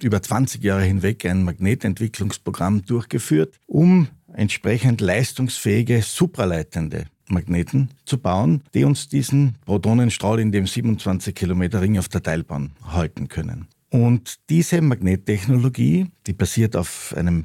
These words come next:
Metall, das ist Niob-Titan. Und diese Metalllegierung, die wird dann direkt übertragen und verwendet in der medizinischen Diagnostik, und zwar für Magnetresonanztomographieanlagen. Das heißt, die Industrie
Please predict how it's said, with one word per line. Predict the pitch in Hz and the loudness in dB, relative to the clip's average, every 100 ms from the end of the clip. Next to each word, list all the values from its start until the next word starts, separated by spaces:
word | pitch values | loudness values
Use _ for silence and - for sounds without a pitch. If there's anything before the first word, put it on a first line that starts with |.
| - | -6
Metall, | 180 80 78 _ 101 87 104 | -10 -6 -6 _ -2 -2 -2
das | 117 85 - | -4 -6 -6
ist | - - - | -8 -6 0
Niob-Titan. | 95 98 - - 120 - 107 113 165 185 143 _ - | 2 2 -2 -2 -2 0 0 2 0 -2 -6 _ -2
Und | 113 107 107 - - - | 2 4 2 0 -10 -2
diese | 131 113 | -2 2
Metalllegierung, | 120 110 95 120 143 131 139 147 147 117 - | 0 0 0 0 0 0 0 2 2 0 -2
die | 104 | 0
wird | 123 127 - - | 0 -2 -8 -2
dann | 104 110 | 0 2
direkt | 113 151 156 - | 2 2 2 -2
übertragen | - 113 - 95 127 143 | -2 -2 0 0 2 0
und | 110 | 0
verwendet | 110 90 95 120 135 135 - | -2 0 0 0 0 -2 -4
in | 131 117 107 | 0 2 4
der | 107 104 90 - | 2 2 -2 -6
medizinischen | - 92 87 - 127 127 135 - 160 170 - _ 101 | -4 -4 -4 -4 2 2 2 0 0 0 -4 _ 0
Diagnostik, | 92 92 92 - 87 - - - _ - | 2 2 0 0 -4 -6 -16 -18 _ -2
und | 110 107 | 0 0
zwar | - 120 | -2 -2
für | - 120 | 0 0
Magnetresonanztomographieanlagen. | 113 95 110 110 - 92 90 90 80 85 - - - 92 92 82 82 - 113 78 76 76 67 67 - _ | 0 0 0 -2 -4 -2 0 2 0 -2 -6 -12 -2 0 2 0 -4 -4 -2 -2 -2 -4 -6 -10 -14 _
Das | - 107 | -2 0
heißt, | 123 | 2
die | 147 | 2
Industrie | 135 110 110 147 175 | 2 2 2 2 2